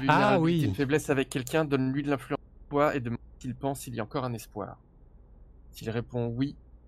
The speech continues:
Speaker 2: tu coches un potentiel et tu effaces une coche de ton compte à rebours. S'il répond, tu coches un potentiel. Du coup, il faut que tu lui demandes s'il y a un espoir, mais un espoir de quoi, de quoi que tu t'en sors, si, euh.
Speaker 1: Euh, bah, je vais lui demander, euh,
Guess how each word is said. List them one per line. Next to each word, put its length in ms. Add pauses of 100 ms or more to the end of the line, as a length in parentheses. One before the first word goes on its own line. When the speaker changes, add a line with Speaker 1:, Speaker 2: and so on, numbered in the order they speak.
(420)
Speaker 2:
tu 100
coches 240
un 40
potentiel 720
et 80
tu 200
effaces 340
une 80
coche 220
de 60
ton 120
compte 200
à 40
rebours. 340
S'il 220
répond, 260 (400)
tu 80
coches 240
un 100
potentiel. 580
Du 1400
coup, 140
il 40
faut 140
que 60
tu 120
lui 120
demandes 280
s'il 260
y 80
a 180
un 100
espoir, 400
mais 80
un 60
espoir 260
de 120
quoi, 260 (120)
de 60
quoi 160
que 60
tu 80
t'en 160
sors, 300
si, 420
euh. 40 (380)
Speaker 1:
Euh, 480
bah, 160
je 140
vais 100
lui 140
demander, 600
euh, 360